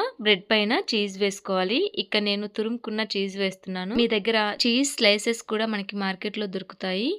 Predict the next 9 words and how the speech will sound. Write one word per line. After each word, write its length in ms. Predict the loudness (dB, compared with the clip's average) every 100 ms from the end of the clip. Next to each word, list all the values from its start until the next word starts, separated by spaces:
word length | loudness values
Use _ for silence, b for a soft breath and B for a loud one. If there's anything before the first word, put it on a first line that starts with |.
| -6
ఇలా 200 | -2 0 0
ఒక 180 | -2
స్లైస్ 420 | -6 -4 -4 -4 -6
వేసుకుంటే 460 | -8 -6 -8 -6
సరిపోతుంది. 760 | -4 -6 -6 -8 -8 -8 -6 -4 -4
ఇక్కడ 300 | -8 -8 -6
నేనైతే 340 | -4 -4 -6 -2 -2 -2 -6
చీజ్ 300 | -4 -4 -4
ని 140 | -4